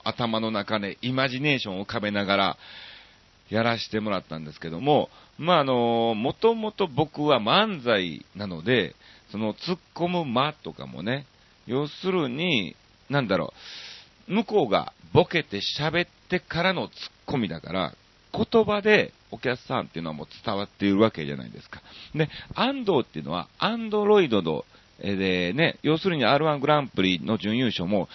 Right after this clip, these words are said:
一言も喋らずにそこまで行ったっていう芸なんですよね。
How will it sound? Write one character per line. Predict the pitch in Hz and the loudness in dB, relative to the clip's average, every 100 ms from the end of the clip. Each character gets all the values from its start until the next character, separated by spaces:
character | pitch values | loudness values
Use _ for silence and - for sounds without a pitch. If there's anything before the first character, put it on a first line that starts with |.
| - | -14
一 | - - 208 | -12 -4 -4
言 | - 190 - 190 | -2 2 4 4
も | 185 | 2
喋 | 180 190 185 185 | 0 0 0 0
ら | 185 | 0
ず | 175 | -2
に | 196 202 - - | 0 0 -2 -14
そ | - 113 | -12 -2
こ | 143 | 2
ま | 123 | 2
で | 90 | 2
行 | 95 | -2
っ | - | -6
た | - | -8
っ | 117 | -8
て | _ 85 | _ -2
い | |
う | 85 82 | -2 -2
芸 | 113 95 | -4 -4
な | 71 | -8
ん | |
で | 60 | -14
す | - | -4
よ | |
ね。 | 120 147 | -2 -2